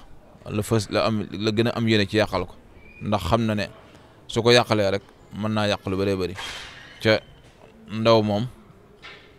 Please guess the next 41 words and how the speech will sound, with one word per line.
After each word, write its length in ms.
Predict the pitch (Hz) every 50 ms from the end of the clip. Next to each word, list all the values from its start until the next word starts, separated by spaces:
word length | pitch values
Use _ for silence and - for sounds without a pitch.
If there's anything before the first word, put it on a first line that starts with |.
| - - - - - - - - - - -
lu 240 | - 73 95 113 117
ko 80 | 110 117 101
f-, 120 | - - -
lu 80 | 120
ko, 140 | 110 123 - -
lu 140 | 107 123 123
ko, 100 | 104 117 -
lu 140 | - 127 131
ko 80 | - 117
fëkk 180 | 101 - - 104 95
dafa 80 | 110 107
yomb, 220 | 107 98 92 98
waaye 320 | 90 92 107 107 107 98
alhamdulilah 240 | 101 107 107 107 98
rabbil 120 | 98 101 98
alamin 120 | 98 98 98 101
ngeen 120 | 101 101
muccee 240 | 107 - - 101 95
ci 100 | - 95
yooyu. 220 | 95 90 85 95 92 -
Kon 100 | - 104
nag 120 | 107 101 95
ñu, 60 | - -
ñu 320 | 92 101 78 101 110 113
ngi 80 | 113 113
ñaanal 200 | 107 101 101 98
ngeen, 140 | 98 98 98 -
ngeen 160 | 104 107 107
gën 120 | 107 107 101
cee 100 | 107 98
mucc 180 | 98 92 -
rek 120 | 90 90 92
bu 100 | 90 95
baax 180 | 101 98 98 101
a 40 |
baax. 200 | 95 95 82 82 - - - - - - - - - - - - -
Di 100 | - 110
leen 200 | 117 117 113 110 - - - - - - - - - - - -
sant 260 | - - 123 120 107 -
ci 160 | 92 101 107
seeni 340 | 98 113 113 110 107 98